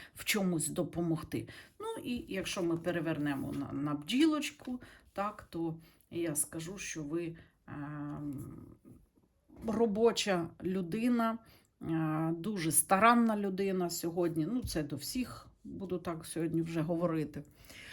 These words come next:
Ось якось так. Щось я говорила, балакала, сіла і заплакала. Гаразд, мої дорогенькі, е, переживаємо кожен день, е, все минається, нічого не забуваємо,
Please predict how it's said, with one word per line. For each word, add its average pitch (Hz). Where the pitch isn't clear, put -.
Ось 269
якось 226
так. -
Щось -
я 170
говорила, 196
балакала, 185
сіла 170
і 139
заплакала. 123
Гаразд, 262
мої 196
дорогенькі, 147
е, 131
переживаємо 233
кожен 175
день, 233
е, -
все -
минається, 196
нічого 208
не 165
забуваємо, 185